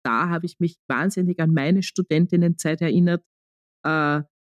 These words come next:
Männer grapschen eben, du musst Glück haben, wenn du jemanden zu Hause besuchst, äh, und keinen Sex mit ihm willst, dass du da wieder rauskommst. Das ist alles ganz normal.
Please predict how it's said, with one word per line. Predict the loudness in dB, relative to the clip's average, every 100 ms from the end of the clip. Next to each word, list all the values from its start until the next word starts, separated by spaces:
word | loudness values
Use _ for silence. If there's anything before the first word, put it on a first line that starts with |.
| _ _
Männer | 0 2 2
grapschen | 0 -2 -4 -6 0 2
eben, | 4 2 2 2 2 2
du | 2
musst | 2 0 -6
Glück | 0 0 2
haben, | 0 0 0 0
wenn | 2 4
du | 4
jemanden | 4 4 2 2 0
zu | 2
Hause | 0 0 0 -2
besuchst, | -4 -2 0 0 -2 -10 -4
äh, | 0 2 2 0
und | 0 -2 -6 -4
keinen | -2 0 0
Sex | 0 -2 0
mit | 0 2
ihm | 2
willst, | 2 0 -2 -4
dass | -2
du | 0
da | -2 0
wieder | 0 0
rauskommst. | 0 0 0 0 0 2 0 0
Das | 0
ist | 0
alles | 0 -2 -2 -4
ganz | -4 -2 0
normal. | 2 2 2 0 0 -2